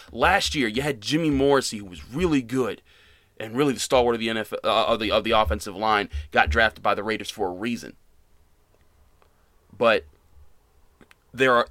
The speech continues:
you know, the other guys on the, on the t-, on the unit, they kinda individually had their good weeks. But the best offensive lines, their guys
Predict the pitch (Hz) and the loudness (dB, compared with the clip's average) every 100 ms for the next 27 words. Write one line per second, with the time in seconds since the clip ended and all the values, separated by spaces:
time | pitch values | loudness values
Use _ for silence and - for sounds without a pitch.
0 | 123 127 113 113 165 165 147 143 135 120 | -4 -2 -2 0 0 0 4 4 4 0
1 | 113 123 117 - 123 120 110 117 107 110 | -2 -2 -2 -4 -4 -4 -4 -4 -4 -6
2 | - 147 147 - 147 139 107 139 131 120 | -2 2 2 0 -2 -2 0 -2 -2 -6
3 | 113 104 - 120 110 117 107 117 101 104 | -4 -4 2 2 4 -2 -2 -4 -4 -8
4 | - - - _ _ _ _ _ _ _ | -10 -12 -16 _ _ _ _ _ _ _
5 | _ _ _ _ _ _ _ 127 113 117 | _ _ _ _ _ _ _ -2 -2 4
6 | 139 160 156 131 135 117 117 117 117 110 | 4 6 4 2 0 -4 -4 0 0 0
7 | 107 - - _ - 127 147 131 120 113 | -4 -10 -18 _ 0 4 6 8 6 4
8 | 107 - | -2 -6